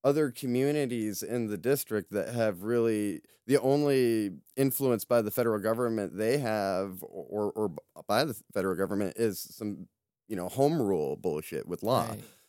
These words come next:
Speaker 1: But, like, yeah, you know, these autonomous communities, uh, neighborhoods, essentially. And it was still, it was still difficult, like, trying to, to, to shoot there. And, you know, we, we had one scene where we had to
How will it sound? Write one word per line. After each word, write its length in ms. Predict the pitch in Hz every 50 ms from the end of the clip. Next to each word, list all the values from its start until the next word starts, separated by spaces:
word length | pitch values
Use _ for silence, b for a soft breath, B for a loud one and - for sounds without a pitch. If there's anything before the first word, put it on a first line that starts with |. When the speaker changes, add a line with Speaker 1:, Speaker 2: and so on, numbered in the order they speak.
| B _ _
Speaker 1:
But, 380 | 127 120 117 117 117 110 104 95
like, 380 | 120 113 107 107 98 - -
yeah, 180 | 190 196 - 85
you 160 | 80 113 123
know, 120 | 98 87
these 180 | 107 113 107 110
autonomous 600 | - - - - - 135 175 151 92 85 87 -
communities, 800 | - - - 104 120 156 160 147 101 92 87 82 85 80 85 85
uh, 100 | 90 - -
neighborhoods, 680 | - 92 92 92 98 92 104 175 185 143 95 92 78 78
essentially. 680 | 71 - 95 87 85 82 - - 90 87 82 82 82 b b b b b b b b _
And 80 | - 185
it 40 | 339
was 120 | 349 - -
still, 360 | - - 147 135 127 120 107
it 80 | - 160
was 100 | 220 -
still 180 | - 214 185
difficult, 680 | 123 92 85 117 113 113 113 107 - 120 110 107 98 71
like, 240 | 90 104 101 95 -
trying 520 | - - 110 104 101 101 101 98 98 95
to, 280 | 92 - - 110 101 98
to, 300 | - - - 113 107 95
to 240 | - - - 107 98
shoot 300 | 90 - - 113 98 - -
there. 520 | - 101 98 101 104 113 123 135 147 147
And, 380 | 135 110 87 92 90 90 - - - -
you 80 | 98 92
know, 100 | 76 80
we, 220 | 98 104 104 95
we 140 | 73 107 110
had 140 | 104 101 92
one 240 | 87 104 110 120 123
scene 280 | - - 117 110 104 95
where 120 | 90 90
we 100 | 82 92
had 240 | 95 101 95 95 90
to 400 | 92 92 80 80 80 78 73 -